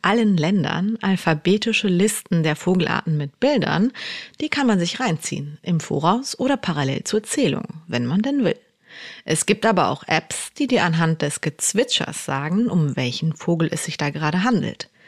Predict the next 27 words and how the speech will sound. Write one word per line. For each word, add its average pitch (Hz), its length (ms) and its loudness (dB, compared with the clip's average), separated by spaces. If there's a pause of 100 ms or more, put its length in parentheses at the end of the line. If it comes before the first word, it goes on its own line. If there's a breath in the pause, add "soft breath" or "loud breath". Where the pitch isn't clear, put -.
(460 loud breath)
Da - 180 -4
kannst - 380 -6
du 220 80 4
zum 226 200 -2
Beispiel 247 360 0
bei 247 100 0
deinem 165 260 2
nächsten 156 340 0
Spaziergang 196 840 0
oder 226 280 2
der 170 120 2
nächsten 143 540 -4
Wanderung 160 520 2
einfach 262 420 -2 (200)
immer 277 240 2
mal 269 200 2
wieder 202 200 4
dein 165 180 2
Handy 165 300 4
in 147 80 0
die 147 80 2
Luft 214 240 0
halten 190 340 2 (400 loud breath)
und 320 300 -2
die 262 120 0
Umgebungsgeräusche 170 1040 2
aufnehmen. 151 580 0